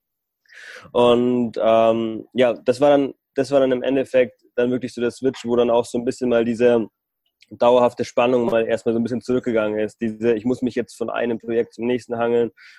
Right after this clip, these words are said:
und hoffen, dass dann, dass beim nächsten Mal der Lounge wieder gut funktioniert und so weiter. Dass es jetzt dann mal was, ähm,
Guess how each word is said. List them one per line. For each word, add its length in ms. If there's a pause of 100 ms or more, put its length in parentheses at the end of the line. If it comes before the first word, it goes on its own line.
(100)
und 100
hoffen, 260
dass 140
dann, 240 (120)
dass 300
beim 140
nächsten 260
Mal 100
der 100
Lounge 280
wieder 140
gut 140
funktioniert 400
und 100
so 80
weiter. 300 (1160)
Dass 160
es 60
jetzt 320
dann 240
mal 240
was, 280
ähm, 520